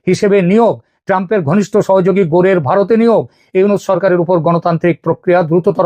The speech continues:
করার জন্য আরও চাপ দেবে। বর্তমান পরিস্থিতিতে বাংলাদেশ একটি গুরুত্বপূর্ণ মোড়ে দাঁড়িয়ে আছে, যেখানে আঞ্চলিক ও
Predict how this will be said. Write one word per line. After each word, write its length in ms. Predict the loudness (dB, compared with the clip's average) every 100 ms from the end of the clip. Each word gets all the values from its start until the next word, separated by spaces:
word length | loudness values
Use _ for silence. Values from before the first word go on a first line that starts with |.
| -2
করার 320 | -2 0 0 0
জন্য 200 | -2 -2 -4 -10 _ -4
আরও 260 | -2 0 0
চাপ 260 | 0 -4 -2
দেবে। 240 | -4 -4 -8 _ _ -2
বর্তমান 320 | 0 0 0
পরিস্থিতিতে 500 | 0 -2 -2 -2 0
বাংলাদেশ 440 | 0 0 0 0 0
একটি 160 | -2 -2
গুরুত্বপূর্ণ 520 | -2 -2 -2 -2 0
মোড়ে 240 | 2 2 2
দাঁড়িয়ে 300 | 0 0 0
আছে, 160 | -2 -6 -6 -6
যেখানে 300 | -2 0 0 0
আঞ্চলিক 520 | 0 2 2 0 -2 _ _
ও 60 | _